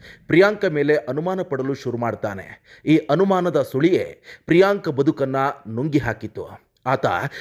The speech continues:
ಪದೇ ಪದೇ ಪ್ರಿಯಾಂಕಾಗೆ ಮಾನಸಿಕ ಹಿಂಸೆಯನ್ನ ನೀಡ್ತಾ ಇದ್ದ. ಅವರ ನಡುವೆ ಜಗಳವಾಗ್ತಿತ್ತು. ವಿಷಯ ಎಷ್ಟು ಕೆಟ್ಟದಾಗಿತ್ತೆಂದ್ರೆ, ಸುಮಂತ್, "ನೀನು ನನಗೆ ಬೇಡ, ಆತ್ಮಹತ್ಯೆ ಮಾಡಿಕೊ" ಅಂತ ಪದೇ ಪದೇ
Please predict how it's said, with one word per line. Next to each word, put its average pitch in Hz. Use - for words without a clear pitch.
ಪದೇ 175
ಪದೇ 147
ಪ್ರಿಯಾಂಕಾಗೆ 139
ಮಾನಸಿಕ 139
ಹಿಂಸೆಯನ್ನ 135
ನೀಡ್ತಾ 113
ಇದ್ದ. 90
ಅವರ 180
ನಡುವೆ 165
ಜಗಳವಾಗ್ತಿತ್ತು. 127
ವಿಷಯ 151
ಎಷ್ಟು 139
ಕೆಟ್ಟದಾಗಿತ್ತೆಂದ್ರೆ, 123
ಸುಮಂತ್, 170
"ನೀನು 190
ನನಗೆ 160
ಬೇಡ, 135
ಆತ್ಮಹತ್ಯೆ 156
ಮಾಡಿಕೊ" 135
ಅಂತ 143
ಪದೇ 123
ಪದೇ 104